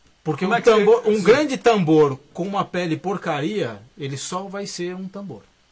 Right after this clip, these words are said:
Speaker 2: É uma Ferrari com pneu ruim.
Speaker 1: É, uma Ferrari sem pneu, talvez, dependendo
Speaker 2: É.
Speaker 1: do, né? <laughs> Então, é, eu na época tinha, é, algumas peles da, da, de outra marca,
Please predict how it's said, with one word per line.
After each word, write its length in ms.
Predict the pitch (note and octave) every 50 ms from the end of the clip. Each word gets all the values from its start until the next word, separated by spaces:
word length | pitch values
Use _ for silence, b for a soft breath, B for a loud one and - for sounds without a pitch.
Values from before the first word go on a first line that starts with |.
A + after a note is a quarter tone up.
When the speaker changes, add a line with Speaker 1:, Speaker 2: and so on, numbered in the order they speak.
| _ -
Speaker 2:
É 60 | B2+
uma 160 | C3+ D3 D3
Ferrari 480 | D3 - F#3 D#3 D3+ F3 F#3+ G#3 A3 G#3
com 180 | - G#3 G3
pneu 320 | - G3 F3+ F3+ F#3+ G3 F#3
ruim. 240 | D#3 F3+ F3 C#3+
Speaker 1:
É, 260 | - - F4 G#3+ D#3 D3
uma 180 | D#3+ F#3 G3
Ferrari 460 | - - A#3 D#3 C#3 C#3+ C3+ D3 F3
sem 160 | D#3+ - G#3 G#3+
pneu, 380 | G#3 - - E3 C#3+ C3 A2 -
talvez, 440 | A#2+ A2+ A2+ A#2 A2 G#2 - -
dependendo 520 | - C3+ B2 - D#3+ C3+ B2+ B2 C3 D3 E3
Speaker 2:
É. 120 | F#3 E3 C#3+
Speaker 1:
do, 80 | E3+ D#3 D3 - - A3+ D#3+ C3+ - A3
né? 120 | F3+ E3+ - -
<laughs> 420 | B3 A#3 G3+ C3+ - - D#3+ D#3+ B B B B B B B B B _
Então, 720 | F3 E3 C#3+ - - G3+ G#3+ G#3+ A3 A3 A3 A3 G#3+ G3 -
é, 800 | F#3 F3 E3+ E3+ E3+ E3 D#3+ D#3 D3+ C#3+ C#3 C3+ C3 C3 B2+ - _
eu 200 | - E3 F3+ F3+
na 160 | E3 E3+ E3 E3+
época 280 | F#3+ F#3+ F#3+ - E3
tinha, 760 | E3 - F3 F3 F3 E3 D3+ C#3+ C#3 B2 A#2+ A#2+ A#2 B2 - - -
é, 220 | D3 C3+ C3 C3
algumas 440 | C3 C#3 D3+ C3 D#3 E3 D#3 C3+ -
peles 500 | - - D#3 D3 D3+ C#3+ C#3 C3 A#2 A#2+
da, 200 | C3 C3+ C3+ B2+
da, 300 | B2+ B2+ B2+ B2 A#2+ A#2+
de 180 | B2 B2 B2+
outra 240 | C3+ D3 C#3 D#3 D3+
marca, 380 | D3+ D#3+ F3+ G#3+ G#3+ - B3+